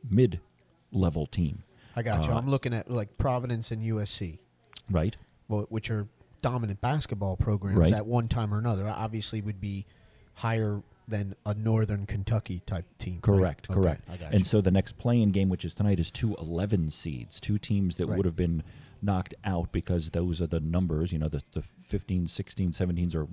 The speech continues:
Speaker 1: generally the automatic bids.
Speaker 2: Right.
Speaker 1: And because they were giving them to all the sixteens, it left out some of those higher named – uh, programs.
Speaker 2: Not
Speaker 1: And the, the two programs playing right now are, are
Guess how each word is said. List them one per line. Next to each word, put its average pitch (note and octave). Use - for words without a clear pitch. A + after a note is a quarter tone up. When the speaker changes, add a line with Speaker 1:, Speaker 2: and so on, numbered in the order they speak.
Speaker 1:
generally E2+
the D#2
automatic D2+
bids. G#2+
Speaker 2:
Right. G2
Speaker 1:
And G2
because G#2+
they G2
were F#2+
giving G2
them F2+
to -
all E2+
the D#2+
sixteens, A#2+
it -
left F2+
out F2
some E2+
of D2+
those D#2+
higher F2
named – D#2
uh, D#2
programs. E2+
Speaker 2:
Not D2
Speaker 1:
And D#2+
the, -
the -
two G#2
programs F2+
playing F2
right E2
now E2+
are, D2+
are E2